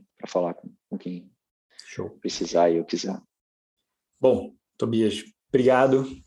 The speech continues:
Speaker 1: Legal.
Speaker 2: pela sua participação, cara, foi sensacional o bate-papo, de verdade. Adorei, adorei conhecer um pouco mais da sua história. Espero que a gente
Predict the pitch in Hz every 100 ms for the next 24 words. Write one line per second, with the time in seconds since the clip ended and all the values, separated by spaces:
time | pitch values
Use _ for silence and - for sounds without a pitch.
0 | _ - 92 92 90 90 113 - - 117
1 | - 113 110 110 117 110 110 113 - 117
2 | 110 104 101 - 101 - - - 101 104
3 | 101 107 - - - - - 113 107 107
4 | 123 123 - 117 120 120 110 120 120 -
5 | 117 117 107 107 107 110 - 107 110 113
6 | 113 107 - - 107 101 113 110 107 107
7 | 113 104